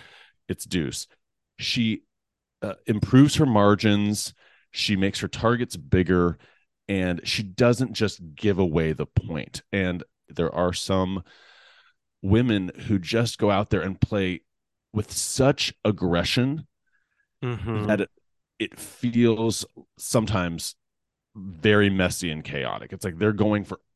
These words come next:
Speaker 1: every return. Like, they're standing eighteen feet inside the baseline. Again, when they're on, it's, it's great, but
Speaker 2: Yeah.
Speaker 1: I'd love for them to have a plan B.
Speaker 2: I, I
Speaker 1: 'Cause
Speaker 2: think
Speaker 1: I
Speaker 2: all,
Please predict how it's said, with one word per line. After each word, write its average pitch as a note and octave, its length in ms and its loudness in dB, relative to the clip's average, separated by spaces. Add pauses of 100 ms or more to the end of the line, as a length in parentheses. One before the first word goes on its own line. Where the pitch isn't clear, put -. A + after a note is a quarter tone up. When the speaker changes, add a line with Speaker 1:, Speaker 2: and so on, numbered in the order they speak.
(160)
Speaker 1:
every A#2+ 600 6
return. E2+ 760 0 (640)
Like, F#2+ 160 -2
they're F#2 120 -2
standing - 720 -4
eighteen A2 640 -2
feet F#2+ 220 -2
inside F2 260 -2
the E2 80 -4
baseline. D2 680 -6 (240)
Again, A2 220 -4
when A2+ 120 -4
they're A#2 140 -2
on, E3+ 240 4
it's, C3+ 140 -2 (380)
it's - 160 -12
great, B2 440 0
but F2+ 200 -4 (200)
Speaker 2:
Yeah. - 140 -16 (720)
Speaker 1:
I'd A2 160 -2
love B2+ 180 6
for A#2+ 100 2
them G2 140 4
to E2+ 60 0
have E2+ 180 0
a D#2 60 2
plan D#2+ 380 -2
B. C#2 400 -6 (1400)
Speaker 2:
I, C3 180 -4
I C3 60 2
Speaker 1:
'Cause G#2+ 100 6
Speaker 2:
think F#2 160 6
Speaker 1:
I B2 40 -2
Speaker 2:
all, B2+ 240 0